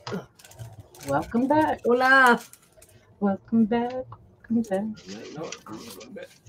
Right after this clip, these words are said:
Speaker 2: Thank you.
Speaker 1: Well, I just showed my age right there.
Speaker 2: What happened now? I missed
Speaker 1: Oh,
Speaker 2: the
Speaker 1: I
Speaker 2: whole
Speaker 1: said,
Speaker 2: thing.
Speaker 1: "Welcome back," and then I started singing the Welcome Back Carter.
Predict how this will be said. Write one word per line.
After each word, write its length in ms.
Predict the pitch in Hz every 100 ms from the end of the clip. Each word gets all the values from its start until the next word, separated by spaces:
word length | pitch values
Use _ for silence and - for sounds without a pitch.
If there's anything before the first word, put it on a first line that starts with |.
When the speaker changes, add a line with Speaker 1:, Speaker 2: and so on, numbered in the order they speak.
| -
Speaker 2:
Thank 520 | 165 - - - -
you. 180 | 220 262 - _ _ _ -
Speaker 1:
Well, 120 | 156
I 120 | 175
just 440 | 180 175 - - -
showed 300 | 165 170 160
my 180 | 196
age 320 | 143 120 113 107
right 240 | 117 110
there. 320 | 120 127 143 - - -
Speaker 2:
What 240 | 175 208 226
happened 340 | 277 285 294
now? 260 | 302 311 294 233
I 100 | 226
missed 160 | 226 147
Speaker 1:
Oh, 40 |
Speaker 2:
the 60 | 143
Speaker 1:
I 120 | 151
Speaker 2:
whole 100 | -
Speaker 1:
said, 120 | 185
Speaker 2:
thing. 80 | 190
Speaker 1:
"Welcome 360 | 180 - 165 151
back," 340 | 156 165 -
and 80 | 151
then 120 | 143
I 100 | 143
started 400 | 143 147 143 143 -
singing 340 | - 143 143
the 80 | 139
Welcome 380 | 131 135 - 135
Back 240 | 123 123 -
Carter. 400 | 143 151 139